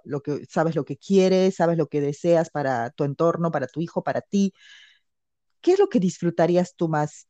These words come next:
¿Una vida en pareja o de pronto disfrutar de buenos momentos con, con esta persona, con alguien?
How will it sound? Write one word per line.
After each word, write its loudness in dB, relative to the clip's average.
¿Una 0
vida 4
en 2
pareja 4
o 4
de 4
pronto 2
disfrutar 0
de 2
buenos 2
momentos -6
con, -4
con -2
esta -4
persona, -6
con -10
alguien? -10